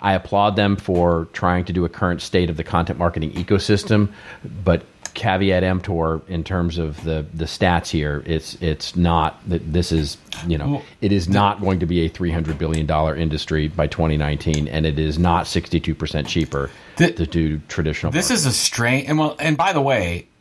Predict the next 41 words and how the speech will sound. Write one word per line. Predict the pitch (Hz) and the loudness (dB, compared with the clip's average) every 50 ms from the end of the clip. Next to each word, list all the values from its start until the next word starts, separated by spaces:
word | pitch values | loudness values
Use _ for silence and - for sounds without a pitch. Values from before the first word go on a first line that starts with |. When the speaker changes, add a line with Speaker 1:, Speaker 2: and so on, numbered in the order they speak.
| _ - - | _ -10 -10
Speaker 2:
I, | - - - | -10 -4 -2
I | - 127 | 0 0
mean, | 135 127 | 2 2
I | 120 127 | 2 2
sort | 120 - - 151 147 147 139 | 0 0 0 0 0 2 2
of | 131 107 | 0 0
get | 101 113 113 113 | 0 0 0 0
this. | 127 123 - | -2 -2 0
This | - 110 101 113 | 0 -2 -2 -2
is | 110 101 | -2 0
on | 113 107 101 | 0 0 0
the | 98 95 | 0 -2
search | - 110 104 98 - | 2 0 0 2 2
engine | 120 110 107 117 120 117 | 0 0 0 0 -2 -4
side. | - - 123 117 120 117 | 0 2 2 2 2 2
This | 131 143 - | 0 2 2
is | 135 113 110 | 2 0 0
a | 107 | -2
very | 95 87 123 123 131 127 127 123 | -2 -2 -2 0 0 0 0 2
strange | 110 - - - - 107 110 107 117 127 139 139 143 143 139 127 - | 2 2 2 0 -2 -4 -2 0 2 2 4 4 4 4 4 2 2
subset, | - - - 123 117 120 113 - - 104 87 76 - - _ - | 2 2 2 2 0 0 -2 -4 -2 -2 -2 -4 -4 -8 _ -8
if | 110 - - | -8 -6 0
you | 117 123 | 0 2
wanna | 110 107 104 113 120 120 110 | 2 2 2 2 2 2 2
even | 110 113 107 98 | 0 0 0 0
call | - - 107 101 98 98 | 0 2 2 2 2 0
it | - - | -2 -2
content | 95 87 85 80 87 80 73 | -4 -4 -2 -2 -6 -6 -4
marketing. | 82 85 85 - - 73 76 - - - - - - - - - | -4 -4 -4 -6 -8 -12 -12 -12 -16 -20 -20 -20 -20 -18 -6 -2
I | 117 | 0
mean, | 113 107 | 2 2
I | 98 104 | 2 2
s-, | 107 - - | 0 0 -2
I | - 110 110 | 0 0 0
just | 101 113 107 - - - | 2 2 0 0 0 0
talked | 110 107 104 - - | 2 2 2 0 -2
about | 101 98 98 95 - | 0 2 0 0 0
the, | - 92 87 82 | -2 -2 -2 0
bu-, | 78 98 | 0 0
the | 90 98 | 0 0
budgeting. | 85 101 101 98 92 95 90 98 92 92 | 2 2 2 2 0 -2 -2 -2 -2 -2